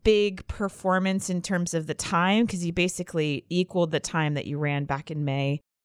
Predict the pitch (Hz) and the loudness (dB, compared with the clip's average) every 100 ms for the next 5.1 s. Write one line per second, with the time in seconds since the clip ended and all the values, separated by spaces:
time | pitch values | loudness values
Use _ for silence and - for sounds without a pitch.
0 | _ 180 147 214 214 262 - 220 135 - | _ -2 4 4 4 0 -2 -4 -4 -6
1 | 190 170 160 160 180 175 160 151 151 - | -2 -2 -2 -4 -2 -2 -2 -4 -4 -4
2 | 151 - 151 147 143 143 - 147 147 147 | -4 -4 -4 -4 0 0 0 -2 -2 -2
3 | - 156 160 139 - 151 147 143 147 - | -4 -6 -2 -2 -2 -4 -4 -4 -4 -2
4 | 147 160 185 190 185 170 143 135 123 - | -4 2 4 6 4 2 -2 -6 -6 -6
5 | 113 | -8